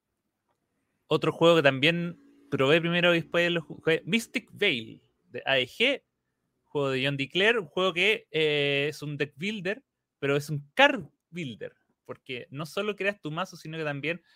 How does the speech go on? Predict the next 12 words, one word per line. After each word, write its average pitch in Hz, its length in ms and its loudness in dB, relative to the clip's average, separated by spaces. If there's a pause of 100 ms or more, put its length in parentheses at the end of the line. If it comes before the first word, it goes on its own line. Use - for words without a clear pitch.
(120)
con 147 100 -8
un 143 40 -6
sistema 147 400 -2
de 156 360 -2 (120)
funditas 165 600 -6
y 139 80 -10
cartas 147 240 -4
transparentes, 254 800 -4
tú 175 100 -12
puedes 175 280 -6
ir 175 100 -4
haciendo 233 500 -6